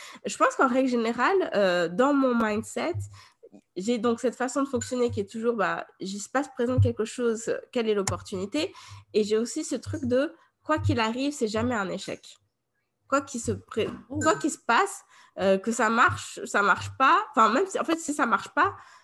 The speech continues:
Speaker 1: c'est pas grave, en fait. Euh, c'est pas grave parce que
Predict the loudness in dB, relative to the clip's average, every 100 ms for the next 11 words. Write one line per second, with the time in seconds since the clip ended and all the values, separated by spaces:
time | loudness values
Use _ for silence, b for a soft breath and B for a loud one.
0 | B _ _ -2 0 2 2 2 2 -2
1 | -16 _ -10 -4 -4 -6 -18 B B 0
2 | 2 2 0 0 0 2 0 0 0 0
3 | -6 -6 -4 -2